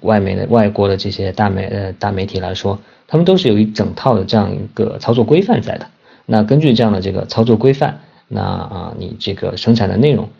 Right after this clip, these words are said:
其实基本的质量是有保证的。那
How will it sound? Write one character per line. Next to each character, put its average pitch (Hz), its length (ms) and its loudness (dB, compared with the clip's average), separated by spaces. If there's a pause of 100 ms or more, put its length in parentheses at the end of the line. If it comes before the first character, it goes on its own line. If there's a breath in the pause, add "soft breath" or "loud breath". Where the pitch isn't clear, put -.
(200 soft breath)
其 - 140 -2
实 117 160 2
基 170 260 4
本 143 160 2
的 - 100 -4
质 - 140 -6
量 95 220 -4
是 - 160 -4
有 101 80 0
保 104 180 -4
证 107 200 -6
的。 113 100 -12 (500 soft breath)
那 147 460 0